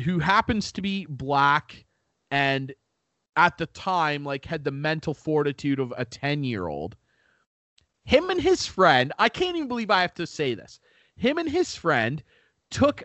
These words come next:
a push pop, like, one of those stupid fucking sucker things, dipped it in a urinal, peed on it themselves, and gave it to the kid.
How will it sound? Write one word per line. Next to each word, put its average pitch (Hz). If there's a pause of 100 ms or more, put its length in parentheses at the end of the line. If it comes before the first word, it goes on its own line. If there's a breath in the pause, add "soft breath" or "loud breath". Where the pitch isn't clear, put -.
a 175
push -
pop, 98
like, 147
one 185
of 180
those 175
stupid -
fucking 156 (960 soft breath)
sucker -
things, 175 (580)
dipped 269
it 349
in 311
a 269
urinal, 165 (840)
peed 320
on 285
it 240
themselves, 175 (880)
and 196
gave 240
it -
to 156
the 120
kid. 76